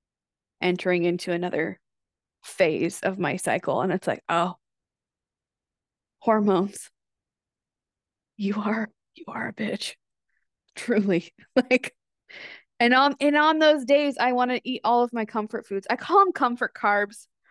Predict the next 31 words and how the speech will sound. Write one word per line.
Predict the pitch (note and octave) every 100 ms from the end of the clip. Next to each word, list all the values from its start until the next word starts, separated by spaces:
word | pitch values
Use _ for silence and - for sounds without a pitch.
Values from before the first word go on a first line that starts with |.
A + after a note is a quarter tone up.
| _ -
I | C#4+
don't | C#4+
think | D4 B3
anybody | A#3 A3 G3+
else | F#3+ G#3
does, | - F#3+
but | - B3 A3+
my | A#3 B3 C#4
comfort | - D#4 D#4+ E4 -
carb | A#3 A3+ A#3+
when | A3+ G#3
I | G3
am | G#3+ G3
stressed | - F#3+ F#3+ G#3+ G3
or |
I | F#3
feel | G#3
like | G3+ G3
I'm | F#3+
failing | - F3+ G3+ A3 - - _ -
is | G#3 G3 G3 - _ _ _ _ _ _
buttered | G#3 G#3+ G#3+ G#3+
noodles | G3 G3+ G3 G3 -
with | G3
Parmesan | - G3 F#3+ F#3+ F3+
cheese. | F#3 D#3+ D#3+ - _
Like, | G#3+ G#3 - G#3
that | A3+ A3 A3+
is | B3 C4 C4 - - F#3+
my | F#3+ E3+ F3+
go-to. | G3 F#3+ A3 - D4 D#4